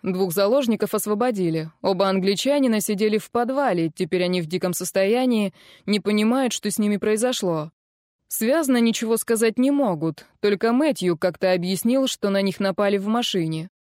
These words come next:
Кто это сделал, он не понял, потому что их ударили несколько раз. Судя по лицам, так и было».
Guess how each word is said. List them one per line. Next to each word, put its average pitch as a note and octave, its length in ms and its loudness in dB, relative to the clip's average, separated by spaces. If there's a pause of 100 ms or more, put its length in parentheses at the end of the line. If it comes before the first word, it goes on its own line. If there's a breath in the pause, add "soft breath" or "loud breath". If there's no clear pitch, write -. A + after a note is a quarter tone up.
(280)
Кто - 160 0
это G3 260 4
сделал, B3 460 2
он A3+ 180 4
не A#3 100 4
понял, A#3 420 0
потому F3+ 300 -2
что - 160 -4
их F3+ 160 0
ударили A3+ 420 0
несколько G3+ 480 -2
раз. G3 380 0 (140)
Судя A3 320 -2
по G#3+ 160 0
лицам, G#3+ 340 0
так A3 200 -4
и C4 60 0
было». E3+ 440 -2